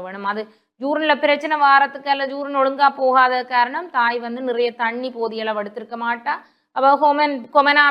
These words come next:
பெட்டுகள்ல ஹாஸ்பிட்டல் வந்து யூரின் அடிக்கடி போய் வாஷ்ரூம் போக அவ வந்து கூச்சப்படுவா,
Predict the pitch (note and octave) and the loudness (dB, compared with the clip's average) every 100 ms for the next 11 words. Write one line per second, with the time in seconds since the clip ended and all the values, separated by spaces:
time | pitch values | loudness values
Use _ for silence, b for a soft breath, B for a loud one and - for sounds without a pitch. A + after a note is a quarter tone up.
0 | B3+ B3+ A#3+ C4+ C4+ C#4 C4+ C4 B3+ B3+ | 4 2 4 4 4 2 0 -2 -10 -6
1 | B3+ B3 A#3+ A#3+ A#3 A#3 C#4 C#4 C4+ C4+ | -4 -2 -2 -4 -6 -6 -6 -4 -4 -6
2 | C4+ C#4 C4 B3 C4+ C4+ C#4+ B3+ C4+ B3+ | -6 -2 -2 -2 -2 -2 -4 -6 -8 -4
3 | A#3 B3 C#4 C4 B3+ B3 C4 A#3+ B3 C#4 | -2 -2 -4 -6 -4 -2 -2 -6 -8 -12
4 | C#4 C#4+ C#4 G#3+ G3+ F#3+ | -12 -10 -8 -8 -8 -8